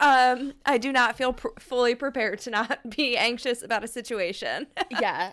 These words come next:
Speaker 2: no. The more I prepare, the more I worry. The more I worry, the more I prepare.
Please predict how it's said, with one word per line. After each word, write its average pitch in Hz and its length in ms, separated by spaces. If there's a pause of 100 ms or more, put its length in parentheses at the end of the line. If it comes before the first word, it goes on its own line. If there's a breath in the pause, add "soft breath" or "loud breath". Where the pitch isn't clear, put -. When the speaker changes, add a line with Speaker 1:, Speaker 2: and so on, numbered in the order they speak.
Speaker 2:
no. 180 460
The 226 60
more 214 180
I 208 200
prepare, 180 600
the 196 100
more 185 220
I 185 100
worry. 180 380
The 180 140
more 180 280
I 175 260
worry, 196 300
the 180 80
more 175 120
I 165 80
prepare. - 420